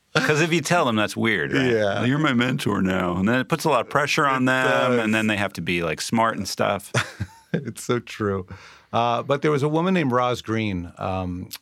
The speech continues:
Speaker 2: uh, she was the first female writer, I think, actually hired by Ed McCabe. There was, I guess, kind of a big Scally connection to this agency. Um, and she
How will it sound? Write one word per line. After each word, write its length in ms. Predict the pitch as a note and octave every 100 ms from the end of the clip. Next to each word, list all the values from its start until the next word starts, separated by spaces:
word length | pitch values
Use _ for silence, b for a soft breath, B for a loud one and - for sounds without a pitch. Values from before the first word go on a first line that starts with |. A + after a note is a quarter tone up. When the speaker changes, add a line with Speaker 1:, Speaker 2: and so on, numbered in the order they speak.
| _
Speaker 2:
uh, 340 | G#2 F2+ F2 - -
she 500 | - - G#3 B3+ C#4
was 200 | G3+ A#2+
the 120 | B2+
first 540 | - C#3 C#3+ - -
female 400 | - B2+ A#2+ A2+
writer, 340 | G2+ G#2+ G#2 F#2+
I 60 |
think, 180 | F2+ F#2
actually 280 | F#2 F2+ F#2
hired 240 | F2 F2+ F2
by 120 | F2
Ed 140 | E2+
McCabe. 420 | F2 - E2+ E2+ - b b -
There 60 |
was, 120 | G2+ G#2
I 60 |
guess, 160 | F#2+ F2+
kind 160 | - F2
of 60 |
a 40 | F2
big 140 | F2+
Scally 380 | - - F2 F#2
connection 400 | - F2+ E2 F#2+
to 80 | F2+
this 140 | F2+
agency. 460 | F2+ F#2 F#2 - F#2 B B B B B -
Um, 560 | G2+ G2+ G2+ F#2+ F2+ - _ - _
and 460 | B2+ B2+ B2 A#2+ - b b b b b b
she 920 | - - - G#3+ A#3 B3+ C4 B3+ G#3+